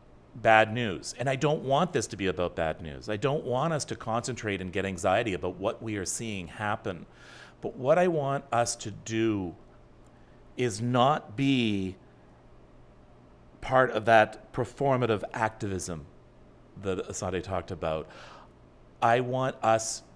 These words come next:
to walk the walk as well. So when we hear someone who is saying an off-color joke, when we see something happen, we need to speak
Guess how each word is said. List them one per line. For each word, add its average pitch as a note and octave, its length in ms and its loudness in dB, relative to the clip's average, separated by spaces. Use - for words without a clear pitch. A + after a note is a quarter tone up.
to G#2 480 -2
walk A#2 400 6
the C3 60 0
walk A2+ 320 4
as F#2+ 160 -6
well. F#2 300 2
So A#2+ 380 0
when C#3+ 380 -2
we D#3+ 140 0
hear D#3 380 2
someone G2 600 0
who A#2+ 240 2
is A2 360 4
saying C3+ 380 0
an A2+ 60 0
off-color G#2 480 0
joke, F2 400 -2
when C#3 280 0
we C3+ 420 -2
see F3+ 460 -2
something A#2 640 -4
happen, G#2 640 -4
we C#3+ 360 0
need C#3 460 -2
to G#2+ 520 -2
speak - 640 -8